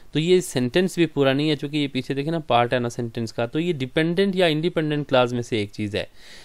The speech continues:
अब हम ये देखेंगे ना कि इंडिपेंडेंट है या डिपेंडेंट, डिपेंडेंट है। "Have you,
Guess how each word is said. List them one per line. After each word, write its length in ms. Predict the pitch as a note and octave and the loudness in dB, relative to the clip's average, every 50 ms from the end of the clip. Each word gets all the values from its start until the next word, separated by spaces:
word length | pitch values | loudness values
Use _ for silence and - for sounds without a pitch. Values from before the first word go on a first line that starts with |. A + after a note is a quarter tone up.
| - - - | -12 -2 0
अब 140 | D#3+ E3 F3+ | 2 2 4
हम 140 | F#3 F#3+ F#3+ | 2 2 2
ये 120 | G3 G3 | 2 2
देखेंगे 420 | E3+ E3 D#3+ D3+ - E3+ E3+ E3+ | 2 0 -2 0 -2 -2 -2 -2
ना 240 | E3+ E3 E3 E3 E3 D#3+ C#3+ - | -2 -2 -2 -2 -4 -4 -6 -8
कि 340 | D2+ A#2+ B2 - D3+ C#3+ C#3+ | -8 -10 -4 -2 0 0 0
इंडिपेंडेंट 720 | C3 - F#2 B2+ C3+ C#3+ C#3+ C#3+ C#3+ C3 C3 C3 C3 B2+ B2+ | 0 0 -2 -2 0 -2 -2 -2 -2 0 0 0 0 0 2
है 100 | A#2+ A#2+ | 2 2
या 80 | A#2+ | 2
डिपेंडेंट, 540 | A2+ G#2+ G2+ - G2 G2 G2 F#2 G2 - - - - - - - - | 0 -2 -4 -4 -6 -6 -6 -6 -8 -10 -12 -18 -20 -20 -20 -18 -16
डिपेंडेंट 600 | G2+ G#2 A2 G#2 G#2 G#2 G#2 G2 F#2+ F#2+ G#2 - | -12 -10 -8 -6 -6 -4 -4 -4 -6 -8 -8 -10
है। 260 | - - - A2+ A#2+ | -10 -4 -2 -2 0
"Have 120 | C3 D3+ E3 | 0 0 -2
you, 140 | E3+ D3+ | -4 -4